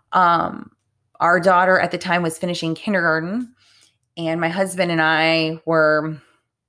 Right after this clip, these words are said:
standing at a booth and li-, and asking some questions. And then when we were done asking questions, the person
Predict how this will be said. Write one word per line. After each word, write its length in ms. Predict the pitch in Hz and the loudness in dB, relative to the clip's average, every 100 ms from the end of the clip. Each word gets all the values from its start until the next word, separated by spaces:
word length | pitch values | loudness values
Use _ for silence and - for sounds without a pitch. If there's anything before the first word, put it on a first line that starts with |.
| _ _ _ _ _ | _ _ _ _ _
standing 480 | - - 185 196 170 | -10 -4 -4 -2 -2
at 60 | |
a 40 | 175 | -2
booth 560 | 147 160 220 233 - - _ _ _ _ _ _ - | 0 0 -2 -4 -18 -20 _ _ _ _ _ _ -12
and 600 | 170 160 151 147 143 - - | -6 -4 -4 -6 -10 -16 -12
li-, 220 | 175 170 - | -8 -8 -8
and 240 | 160 156 147 | -6 -6 -6
asking 460 | 165 180 185 170 160 | -10 -8 -4 -4 -4
some 180 | 156 147 | -6 -6
questions. 840 | - 277 - 147 113 156 175 - - - - | -2 -2 -2 -4 -4 -6 -6 -10 -14 -20 -14
And 200 | 175 160 | -4 -2
then 280 | 156 156 147 - | 0 -2 -4 -6
when 140 | 170 | -4
we 120 | 170 | 0
were 80 | 156 | 0
done 260 | 151 226 226 | 0 0 2
asking 380 | 185 - 165 160 | 0 -4 -6 -4
questions, 500 | 160 - 160 156 147 | -6 -4 -6 -8 -8
the 80 | |
person 500 | 156 170 - 156 147 | -8 -8 -6 -8 -8